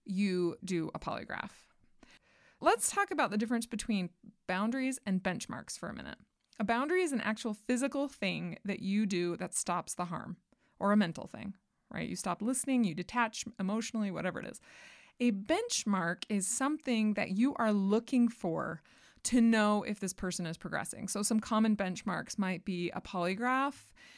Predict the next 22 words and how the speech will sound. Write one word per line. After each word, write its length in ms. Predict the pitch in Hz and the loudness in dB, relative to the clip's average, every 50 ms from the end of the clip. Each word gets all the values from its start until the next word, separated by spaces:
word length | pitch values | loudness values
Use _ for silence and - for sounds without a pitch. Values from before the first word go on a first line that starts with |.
| - - - - | -20 -20 -6 -2
It 160 | - 208 - | 0 0 2
might 380 | 185 196 185 170 170 - - | 2 2 2 2 0 -2 -2
be 480 | 196 202 190 185 185 180 180 180 175 165 | -2 -2 0 2 2 2 2 2 0 0
that 240 | - 175 185 156 151 | -2 -2 -2 -2 0
they 140 | 170 175 180 | -2 -2 -2
start 680 | - - - - 180 180 170 170 - - - - - - - | -2 -2 -2 0 2 2 2 0 -2 -4 -8 -12 -12 -12 -6
telling 320 | - 202 196 185 180 180 | -4 -2 0 0 0 0
the 80 | 170 170 | -2 -4
truth. 720 | - - - 269 277 285 277 285 294 277 - - - - - | -4 -2 2 2 4 4 4 4 2 2 -2 -6 -12 -8 -6
It 180 | - 185 160 - | -4 -4 -2 -2
might 460 | 170 190 202 196 190 180 180 - - | 0 0 2 2 2 0 -2 -4 -4
be 440 | - 190 185 175 175 175 175 180 175 175 - _ _ _ _ _ _ _ _ _ _ _ _ _ _ _ _ - - | -4 -2 -2 -2 -2 -2 -2 -2 -4 -6 -8 _ _ _ _ _ _ _ _ _ _ _ _ _ _ _ _ -10 -4
that 320 | 269 202 214 185 175 - 175 | 0 2 4 2 2 2 0
they 500 | 180 202 190 185 185 180 180 175 175 175 - _ _ _ _ _ _ _ _ - | 0 2 2 2 2 0 0 -2 -4 -6 -8 _ _ _ _ _ _ _ _ -2
tell 220 | - 233 214 202 | 0 2 2 4
their 160 | 190 196 180 | 2 2 0
friends 380 | 175 - - 208 208 208 208 - | 0 2 4 6 6 6 6 4
and 140 | 180 196 190 | 2 0 0
family 580 | - 185 190 196 190 202 214 214 220 220 220 - - | 0 0 0 2 2 2 4 4 2 2 0 -2 0
the 140 | 208 214 | 0 0
whole 200 | 190 202 196 214 | 2 2 0 0
truth 380 | 220 - - 302 302 320 330 - | 0 0 0 0 0 0 0 -2